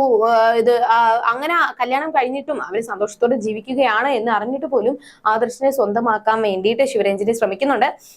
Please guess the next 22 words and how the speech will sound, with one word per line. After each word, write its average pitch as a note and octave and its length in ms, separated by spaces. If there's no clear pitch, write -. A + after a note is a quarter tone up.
അങ്ങനെ B4 300
ചെറിയ G4+ 240
ചെറിയ G4+ 220
സംഭവങ്ങളൊക്കെ C#4+ 600
ആ-, G#3 300
ആദർശിന്റെയും A#3+ 500
ശിവരഞ്ജിനിയുടെയും G#3+ 680
വേണിയുടെയും G3+ 480
ജീവിതത്തിൽ, F#3+ 440
ആ, F#3 40
അവർക്കിടയിൽ A#3 880
ചെറിയ B3 300
തർക്കങ്ങളും B3 500
വഴക്കുകളൊക്കെ A3 520
ഉണ്ടാവുകയും F#3+ 540
അവസാനം F#4 480
രഞ്ജിനി C4+ 360
ആദർശിനോട് B3 640
പ്രണയം A3+ 460
പറയുന്നുമുണ്ട്. A3 560
അത് C4+ 160
മാത്രമല്ല D#4+ 720